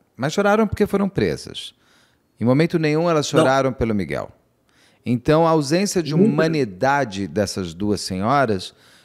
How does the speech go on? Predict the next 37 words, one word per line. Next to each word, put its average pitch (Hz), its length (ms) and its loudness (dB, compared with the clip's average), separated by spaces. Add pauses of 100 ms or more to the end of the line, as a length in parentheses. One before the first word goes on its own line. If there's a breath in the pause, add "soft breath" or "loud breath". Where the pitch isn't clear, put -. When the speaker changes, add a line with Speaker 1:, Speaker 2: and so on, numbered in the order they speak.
(160 soft breath)
Speaker 1:
é, 117 220 0
me 127 120 -2
faz 131 400 0
muito 160 280 -4
mais 170 220 -4
feliz 135 300 -2
de - 60 -8
saber 131 260 -2
que 139 80 -8
eu 127 40 -6
sou 131 160 -4
mais 120 240 -2
humano 120 280 0
que - 140 -8
elas. 101 400 -4 (340 soft breath)
E 120 80 0
que 127 120 -2
bom 139 180 0
que 151 80 -6
as 127 160 -2
outras 151 320 2
pessoas 123 560 -2
que - 140 -12
estão 117 320 0
dentro 110 220 0
desse 104 180 -6
caso 120 340 -2
também 120 240 -2
são. 117 340 -2 (440 soft breath)
Pra - 120 0
defesa, 220 360 4
eu 226 60 6
vou 220 100 4
per-, 214 220 6
eu 190 100 4
pergunto 196 500 4
já, 160 400 2